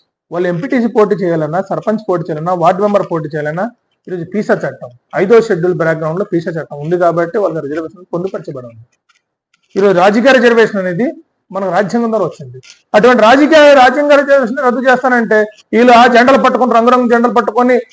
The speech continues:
వాళ్ళు బానిసల్లాగా తిరుగుతున్నారంటే ఇది ఎంత దుర్మార్గం! ఇది చాలా దారుణమైన విషయం. దీన్ని మనం ఖండించాలి, దీన్ని ప్రశ్నించాలి. మేధావులందరూ ఆలోచించి,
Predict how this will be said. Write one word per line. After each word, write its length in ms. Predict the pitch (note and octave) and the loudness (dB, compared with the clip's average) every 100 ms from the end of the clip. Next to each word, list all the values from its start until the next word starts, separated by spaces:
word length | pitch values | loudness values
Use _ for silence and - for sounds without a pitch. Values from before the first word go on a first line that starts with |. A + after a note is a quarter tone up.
| _ | _
వాళ్ళు 180 | - A3 | 2 4
బానిసల్లాగా 580 | E3+ A3+ C#4 C4+ C4 A#3+ | 4 4 4 4 2 2
తిరుగుతున్నారంటే 560 | A3 A#3+ G#3 B3 A3+ A3 | 0 -2 -2 -2 0 -2
ఇది 80 | |
ఎంత 160 | G3 F#3+ | -2 -2
దుర్మార్గం! 500 | G#3+ A3+ B3 B3 B3 | -2 0 0 -2 -4
ఇది 140 | C4+ E4 F3+ E3 _ _ _ _ _ | -6 -10 -14 -20 _ _ _ _ _
చాలా 220 | - E4 D#4 | -12 -10 -6
దారుణమైన 360 | E4+ E4+ A#3+ F#3 | -6 -4 -4 -4
విషయం. 320 | E3 E3+ C#3 _ _ - | -6 -8 -12 _ _ -6
దీన్ని 200 | A3 C4 | -4 0
మనం 160 | A#3+ A#3 | 0 0
ఖండించాలి, 640 | A#3 C#4 E4 C#4 F3+ C#3 C3 _ - | 0 0 0 0 -2 -2 -10 _ -2
దీన్ని 160 | A#3+ B3+ | 0 0
ప్రశ్నించాలి. 680 | C4+ B3+ F#4 D#4+ A#3 F#3+ D3 - _ | 0 0 0 4 2 2 -2 -12 _
మేధావులందరూ 520 | E3+ C4 D#4+ D#4 D4+ C4 | 0 2 4 4 4 4
ఆలోచించి, 600 | C#4 D4 D4 D4 C#4+ | 4 2 -2 -2 -2